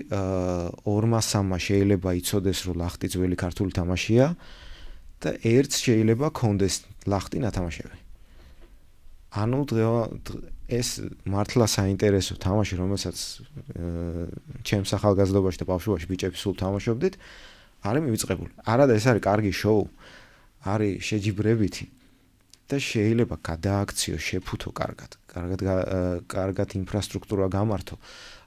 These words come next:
და, ა, გაჩნდეს, ა, ერთ-ერთი ახალი ატრაქციონი. ატრაქციონი, რომელიც გამოარჩევს, იმიტომ რომ, ა,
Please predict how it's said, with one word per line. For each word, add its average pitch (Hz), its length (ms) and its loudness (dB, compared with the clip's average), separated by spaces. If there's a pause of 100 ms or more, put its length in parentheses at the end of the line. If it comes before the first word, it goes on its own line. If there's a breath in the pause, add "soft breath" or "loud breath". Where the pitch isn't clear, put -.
(180)
და, 147 260 0 (560)
ა, 98 380 0
გაჩნდეს, 110 580 -2 (280)
ა, 87 360 -4 (160)
ერთ-ერთი 98 640 -2
ახალი 101 400 -2
ატრაქციონი. 87 580 -6 (840 soft breath)
ატრაქციონი, 110 640 -4
რომელიც 107 480 2 (380)
გამოარჩევს, 104 880 -2
იმიტომ 98 360 -2
რომ, 87 140 -6
ა, 107 220 -8